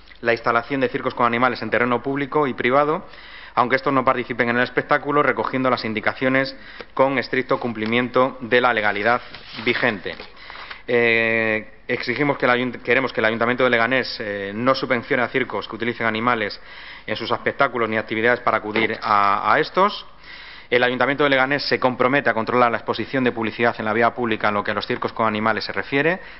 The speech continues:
siempre conforme, repito, a la, a la normativa vigente. Y, bueno, trasladar esta moción a, a la Asamblea de Madrid para que extienda estas, eh, prohibiciones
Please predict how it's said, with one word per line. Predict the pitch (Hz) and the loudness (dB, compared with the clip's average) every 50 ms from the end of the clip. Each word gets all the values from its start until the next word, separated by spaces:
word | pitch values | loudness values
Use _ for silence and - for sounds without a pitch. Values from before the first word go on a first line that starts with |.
| - | -14
siempre | - - - 139 127 120 117 113 | -10 -4 -2 0 0 2 0 0
conforme, | 110 107 107 - 131 120 110 101 95 | -2 -2 0 0 0 0 0 -2 -2
repito, | 98 107 - 120 117 101 104 95 | -4 -2 -2 -2 -4 -2 -4 -4
a | |
la, | 95 95 92 90 90 90 90 92 98 104 | -2 -4 -4 -4 -6 -8 -10 -12 -14 -8
a | 107 104 101 | -4 -2 -2
la | 101 98 101 | 0 0 0
normativa | 101 101 101 98 98 117 117 98 101 92 90 90 92 90 | -2 -2 -2 -2 -2 -2 -2 0 0 0 2 0 0 -2
vigente. | 98 104 107 - - 143 147 139 - 160 185 214 - - - - - - - - - - - - - - - - - | -6 -10 -10 -6 -4 -4 -4 0 0 0 -2 -2 -6 -14 -20 -20 -20 -20 -20 -18 -18 -18 -18 -16 -18 -18 -18 -8 -2
Y, | - 180 180 | 0 2 4
bueno, | 151 165 170 170 175 165 | 4 4 4 4 2 2
trasladar | - 131 123 123 123 131 139 | 2 2 4 4 4 4 4
esta | 139 - 147 | 2 2 0
moción | 143 135 131 123 - - 147 147 143 135 123 117 | 2 2 0 -2 0 2 4 4 4 4 2 0
a, | 110 104 101 101 98 98 95 95 95 92 92 92 | 0 0 2 2 2 4 4 4 2 2 2 0
a | - 117 110 | 0 2 2
la | 104 | 2
Asamblea | 104 - - 110 113 120 127 123 117 117 110 110 | 2 2 0 0 2 2 2 4 4 4 2 2
de | 113 113 | 2 2
Madrid | 113 113 117 131 151 175 202 190 - - - - | 2 0 2 2 2 0 0 0 -4 -10 -6 -2
para | - 113 107 | 0 2 2
que | 101 107 | 2 0
extienda | - - 135 127 120 117 117 | 0 0 0 2 4 2 2
estas, | 113 - 120 110 104 - - - | 2 2 0 0 0 -2 -6 -6
eh, | 104 101 98 95 | -4 -4 -4 -2
prohibiciones | 92 - 113 117 113 113 - - 147 131 107 90 82 - | 0 2 2 2 2 0 0 2 2 2 0 -2 -8 -12